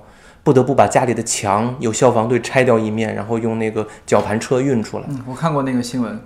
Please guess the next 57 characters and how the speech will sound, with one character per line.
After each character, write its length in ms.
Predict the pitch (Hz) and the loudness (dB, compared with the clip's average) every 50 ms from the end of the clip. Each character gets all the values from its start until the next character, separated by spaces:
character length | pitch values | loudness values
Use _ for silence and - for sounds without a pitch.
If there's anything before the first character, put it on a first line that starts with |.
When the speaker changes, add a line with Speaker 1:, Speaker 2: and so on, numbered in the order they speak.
| - - | -14 -8
Speaker 2:
看 120 | - 147 | -6 -2
过 80 | 139 131 | 2 2
那 80 | 143 127 | 2 2
个 80 | 123 | 0
图 180 | - - 113 107 | -4 -8 -10 -10
片， 180 | - 123 113 | -8 -8 -8
Speaker 1:
他 40 | - | -6
Speaker 2:
非 60 | 151 | -4
常 140 | 143 151 147 | -2 0 0
惊 180 | 143 131 127 127 | 0 0 0 -2
悚。 80 | 123 | -2
Speaker 1:
就 0 | |
是， 60 | - - | 0 2
就 60 | 170 | 4
是 100 | 165 151 | 4 4
这 180 | 156 - 233 226 | 4 6 8 8
样 140 | 202 151 135 | 8 8 8
的 100 | 123 120 | 6 6
例 240 | 147 175 190 151 113 | 6 6 4 4 4
子 80 | 113 | 2
肯 180 | - - 117 104 | 0 -2 0 2
定 140 | 123 170 175 | 2 4 4
不 80 | 175 | 4
止 100 | 139 120 | 4 2
一 220 | 104 98 95 104 120 | 2 0 0 -2 0
个， 200 | 147 156 135 110 | 2 2 2 2
我 140 | 101 101 101 | 2 0 -2
们 260 | 101 107 110 110 - - | -2 -4 -6 -8 -10 -6
就 100 | - 131 | -2 0
是 60 | 120 117 | 2 4
女 240 | 117 113 107 104 | 4 4 2 2
性、 220 | 101 - 143 135 123 | 0 0 2 2 2
男 240 | 110 92 101 113 123 | 2 2 2 0 0
性 320 | - - 139 117 104 101 | 2 2 2 2 0 0
更 240 | 95 - 170 143 120 113 | 2 2 4 4 4 4
重 220 | 151 147 123 110 | 4 2 2 2
的， 80 | 107 101 | 0 0
或 160 | 110 123 113 | 0 2 2
者 160 | 107 101 101 - - - - - | 2 0 -2 -4 -10 -18 -14 -8
没 180 | - 107 107 | -2 0 2
有 80 | 120 156 | 4 4
那 100 | 170 160 | 6 6
么 100 | 135 117 | 4 4
重， 220 | 120 139 127 113 | 4 4 4 4
但 100 | 120 123 | 4 4
是 80 | 120 120 | 4 4
仍 140 | 107 107 117 | 2 4 4
然 120 | 135 139 | 4 4
要 120 | 139 123 117 | 4 4 4
消 160 | - 135 131 | 4 2 2
防 160 | 127 117 120 | 4 2 2
队 160 | 139 139 123 | 2 2 0
出 180 | 120 - - 123 | 0 -2 -4 -2
动 180 | 123 120 117 | 0 0 -2
的 80 | - - - - | -2 -6 -6 -2
都 200 | - 139 139 143 | 2 4 4 4
有。 220 | 135 113 - - | 4 2 0 -4